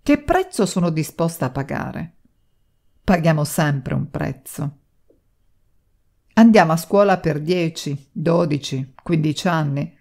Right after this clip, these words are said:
per conseguire una laurea, per poter ottenere un lavoro. Paghiamo un prezzo quando ci sposiamo. Per la comodità e la sicurezza della vita matrimoniale paghiamo il prezzo della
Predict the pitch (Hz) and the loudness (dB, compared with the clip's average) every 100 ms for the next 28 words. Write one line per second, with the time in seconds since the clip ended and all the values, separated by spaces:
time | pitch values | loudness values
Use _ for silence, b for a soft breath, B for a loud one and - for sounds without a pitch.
0 | b b - 302 285 269 269 214 226 208 | b b -6 -2 0 0 0 0 2 2
1 | 196 180 151 139 143 151 160 160 - _ | 2 0 0 0 -2 -2 -4 -6 -8 _
2 | - 254 285 269 262 233 208 - 240 196 | -8 -4 -2 2 4 4 2 2 2 2
3 | 170 165 185 - - 190 185 180 151 135 | 2 0 0 -2 0 2 2 0 -2 -4
4 | 131 135 - _ _ _ _ _ _ _ | -4 -10 -12 _ _ _ _ _ _ _
5 | _ _ _ _ _ _ 226 214 220 208 | _ _ _ _ _ _ 4 6 4 4
6 | 196 190 185 185 175 170 160 156 165 - | 2 2 0 0 -2 -2 -2 -4 -6 -6
7 | 214 277 254 156 139 143 - _ _ _ | -6 -2 -2 -2 -6 -10 -16 _ _ _
8 | _ 170 151 147 165 165 202 277 254 226 | _ -4 -2 0 2 2 4 4 4 4
9 | 240 190 - 262 - 226 185 170 - 185 | 4 2 0 -4 0 2 2 2 0 2
10 | 170 160 151 147 151 147 151 180 240 202 | 2 0 -2 -2 -2 -2 -2 0 2 2
11 | 147 143 185 - _ 285 240 247 240 214 | 0 -2 -6 -8 _ -2 0 2 4 2
12 | 208 190 180 - 208 180 170 165 | 2 0 0 -2 -2 2 2 0